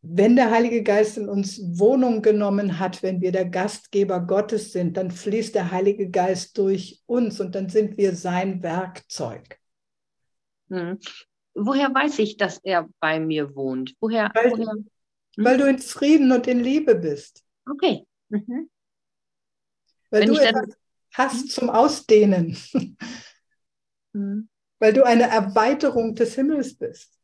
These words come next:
Speaker 1: Weil du weißt, dass du im Himmel bist.
Speaker 2: Ja, das weiß ich.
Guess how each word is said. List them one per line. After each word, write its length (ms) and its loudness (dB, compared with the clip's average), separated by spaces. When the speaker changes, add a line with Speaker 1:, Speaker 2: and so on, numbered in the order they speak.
Speaker 1:
Weil 140 6
du 180 0
weißt, 460 0
dass 180 -8
du 140 -2
im 160 -2
Himmel 280 0
bist. 440 -8
Speaker 2:
Ja, 180 -10
das 180 -20
weiß 260 -20
ich. 60 -20